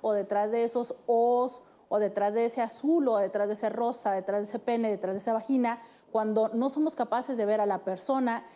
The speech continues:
es cuando más nos atoramos en este tipo de categorías.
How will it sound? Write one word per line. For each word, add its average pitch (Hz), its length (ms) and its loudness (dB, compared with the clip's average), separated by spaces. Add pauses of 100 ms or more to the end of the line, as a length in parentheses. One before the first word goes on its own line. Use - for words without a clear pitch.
(100)
es - 140 -4
cuando 247 220 0
más 220 200 -2
nos 330 200 -2
atoramos 202 480 -2
en 190 80 -4
este 196 180 -4
tipo 220 260 -4
de 208 120 0
categorías. 196 1000 -2